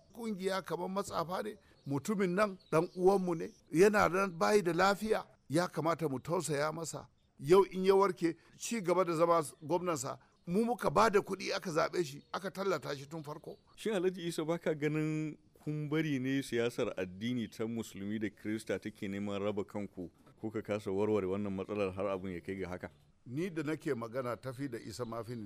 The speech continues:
Speaker 1: ni Musulmi ne. Ni ne chairman na launching na kuɗin da ya tsaye da ɗan Barba. Sakatare na launching ɗin, Senator Abubakar Tutare, Musulmi ne.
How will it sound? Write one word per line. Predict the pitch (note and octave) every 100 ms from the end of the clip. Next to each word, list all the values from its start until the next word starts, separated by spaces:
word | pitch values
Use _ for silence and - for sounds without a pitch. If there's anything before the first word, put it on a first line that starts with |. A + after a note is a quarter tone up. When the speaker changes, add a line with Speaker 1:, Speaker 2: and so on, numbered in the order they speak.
| A2+
Speaker 1:
ni |
Musulmi | C3 G#2 - F2+ F#2
ne. | E2 - _ _ _
Ni | D3 D#3 G3
ne | F#3 D#3+
chairman | B2+ - E3+ E3 C#3+ B2+ A2
na | B2
launching | C3 C#3 D3 C#3+ - G#2+
na | A2 B2
kuɗin | - - C3+ C3+
da | A2+
ya | A#2
tsaye | A2+ - C3
da | A2+
ɗan | - A2+ G#2+
Barba. | E2+ C#2 A#1 G1+ _ _
Sakatare | - - F#3+ F#3+ G#3+ G#3 F#3
na | D#3 E3
launching | F3 F3+ - C#3 C#3+
ɗin, | E3+ C3 -
Senator | - E3 F3 E3 C#3+ G#2+
Abubakar | A#2+ C#3 C3+ - A2
Tutare, | - B2 A#2+ A#2+ A2+
Musulmi | G2+ - F#2+ G2 F#2+
ne. | F2